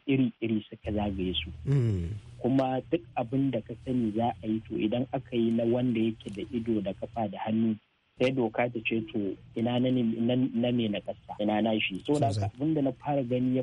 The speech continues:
Speaker 1: fara burge ni shine irin abin nan da ake cewa lift,
Speaker 2: Mm.
Speaker 1: ah, a Najeriya nan, nan, nan na ga elevators kuke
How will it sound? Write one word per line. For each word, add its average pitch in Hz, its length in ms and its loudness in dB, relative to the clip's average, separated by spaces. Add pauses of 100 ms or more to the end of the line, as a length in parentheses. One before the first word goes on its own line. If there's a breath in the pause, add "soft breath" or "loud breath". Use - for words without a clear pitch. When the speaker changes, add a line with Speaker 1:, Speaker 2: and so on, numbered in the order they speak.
(120)
Speaker 1:
fara 135 240 0
burge 120 480 -2
ni 110 140 0
shine 117 460 0 (120)
irin 131 240 2
abin 113 300 0
nan 113 120 2
da 110 120 2
ake 107 320 -4
cewa 104 260 2
lift, 104 360 0
Speaker 2:
Mm. 120 340 2
Speaker 1:
ah, 98 340 2
a 107 80 -4
Najeriya 104 600 0
nan, 110 400 0
nan, 113 320 0
nan 113 200 2
na 107 140 2
ga 107 320 0
elevators 107 640 -2
kuke 101 240 -4